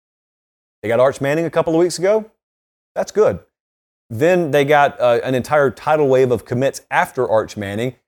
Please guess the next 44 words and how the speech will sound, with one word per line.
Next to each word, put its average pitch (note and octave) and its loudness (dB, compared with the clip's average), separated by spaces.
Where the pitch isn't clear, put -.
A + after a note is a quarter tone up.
and B2+ -4
Texas F3 -2
is B2+ -4
sitting D3 -4
there C3+ 0
in C3 -2
the B2 2
top - -4
three D3+ 0
right E2 -8
now. E2 -10
They're G2 -4
ranked C3 -4
number C3 -4
three. B2 -2
It's - -8
not C3+ -4
fool's D#3 2
gold. B2+ 2
They're B2 2
not B2+ 0
gonna D3+ -2
fall D#3 0
off C#3+ 2
a B2+ 0
whole A#2 0
lot. G#2+ 0
They B2 4
still D3 2
have C#3 2
guys B2+ 2
that B2 -8
they're C3+ 2
gonna C#3 -2
add, C3+ 0
by G2+ 2
the F2+ -4
way. A2 0
And B2+ -4
so C#3 2
Texas E3 -4
is D3+ 0
recruiting, E3 0
not, G#3+ 0